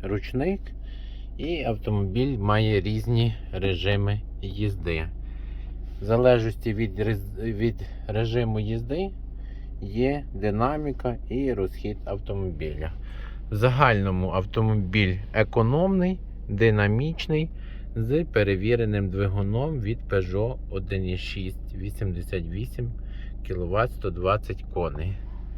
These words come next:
Звичайно, є датчик світла, датчик дощу. В даному автомобілі є також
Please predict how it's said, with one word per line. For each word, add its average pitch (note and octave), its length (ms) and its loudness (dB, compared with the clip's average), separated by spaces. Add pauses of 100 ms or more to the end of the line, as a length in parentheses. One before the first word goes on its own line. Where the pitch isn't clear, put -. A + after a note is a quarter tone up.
(460)
Звичайно, A2+ 600 4
є F#2+ 380 4 (640)
датчик G#2 580 2
світла, G#2 500 0
датчик F#2+ 460 2 (1000)
дощу. A2+ 760 0 (460)
В - 20 -2
даному G#2 520 4
автомобілі G2 800 2
є F#2+ 220 2
також - 640 0